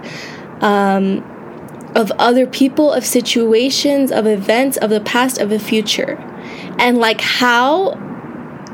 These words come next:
trying to control holds us back so much in life. Like, if you want to truly love yourself, you need to let go. You need to let go of, uh, control. And I know that's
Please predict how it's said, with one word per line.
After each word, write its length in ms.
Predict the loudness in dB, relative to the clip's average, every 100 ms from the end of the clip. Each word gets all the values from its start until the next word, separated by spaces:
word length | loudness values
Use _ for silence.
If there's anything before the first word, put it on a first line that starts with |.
| -10
trying 380 | -2 2 2 2
to 120 | 0 0
control 760 | 2 2 2 2 2 0 -2 -8 -10
holds 320 | 0 2 2
us 120 | 0
back 260 | 0 -2 -2
so 240 | 0 0
much 240 | 0 -2 -2
in 120 | -2
life. 360 | -2 -4 -2 0
Like, 240 | 0 -2 -12 -12 -14 -16 -16 -16 -4
if 200 | 0 4
you 160 | 4 4
want 280 | 2 0 0
to 100 | -2
truly 300 | 2 2 2
love 200 | 2 0
yourself, 460 | 0 0 -2 0
you 60 | 0
need 160 | 2 2
to 120 | 0
let 280 | 0 0 0
go. 340 | 0 0 -2 -6 -4
You 80 | 0
need 160 | 0 2
to 120 | 0
let 240 | 2 0
go 280 | 2 2 2
of, 220 | 0 0
uh, 380 | -2 -6 -10 -10 -10 0
control. 760 | 4 4 4 4 4 4 2
And 200 | 2 2
I 80 | 4
know 140 | 4 2
that's 320 | 0 -2